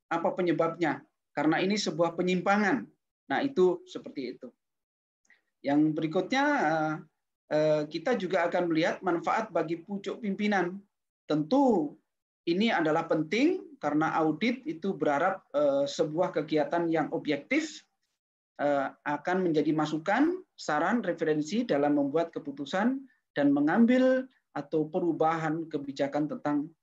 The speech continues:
sumber daya manusia itu sendiri. Kedua, mewujudkan pengelolaan S D M dapat lebih sesuai dengan perencanaan organisasi, ya, secara jangka panjang.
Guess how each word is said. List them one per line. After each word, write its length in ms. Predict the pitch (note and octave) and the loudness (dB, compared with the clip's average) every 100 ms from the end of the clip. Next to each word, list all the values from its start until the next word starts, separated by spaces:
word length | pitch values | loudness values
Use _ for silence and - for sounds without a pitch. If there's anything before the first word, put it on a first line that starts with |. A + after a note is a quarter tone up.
| _ _ _ _ _ | _ _ _ _ _
sumber 320 | - C#3+ C3 | -4 -2 -2
daya 400 | B2 A#2+ A#2 A#2+ - _ | -4 -2 -2 -4 -8 _
manusia 400 | A#2 G#2+ G#2 - | -14 -12 -14 -14
itu 240 | G2+ F#2 _ | -16 -16 _
sendiri. 480 | - - G2 F#2+ - _ _ _ _ _ | -20 -12 -8 -8 -10 _ _ _ _ _
Kedua, 720 | - A#3+ C4+ F#3 D3+ F3 A3+ C4+ - | -2 4 6 4 2 0 -2 -8 -6
mewujudkan 580 | G#3 G#3 G3+ G3+ C4 C4+ | -2 -2 -2 -2 0 0
pengelolaan 460 | A3+ G3+ F#3+ F#3 | 0 0 0 -2
S 100 | F3+ | -4
D 140 | - G3+ | -4 0
M 100 | A#3 | 0
dapat 300 | - G3 F#3 | 0 -2 -2
lebih 380 | F#3 G3+ C4+ - _ _ | -2 0 -2 -4 _ _
sesuai 800 | - A#3 G#3+ D3+ D3 G3 D3 - | -2 0 2 4 4 2 0 -2
dengan 240 | D3+ D#3+ | -2 0
perencanaan 480 | D#3 D#3 D3+ D#3+ D#3 | 0 -2 0 0 -2
organisasi, 880 | D3+ - C#3 C#3 C#3+ C#3 G3+ A#3 A#3+ _ _ _ | -4 0 0 0 -2 -2 0 0 -4 _ _ _
ya, 280 | C#3 D#3 G#3+ C4+ _ _ | -2 0 0 -4 _ _
secara 400 | - - C#3+ C#3 | -10 -2 0 0
jangka 320 | C#3 C3+ C#3 | 0 0 0
panjang. 480 | C3+ C3+ E3+ D4 | 0 0 2 2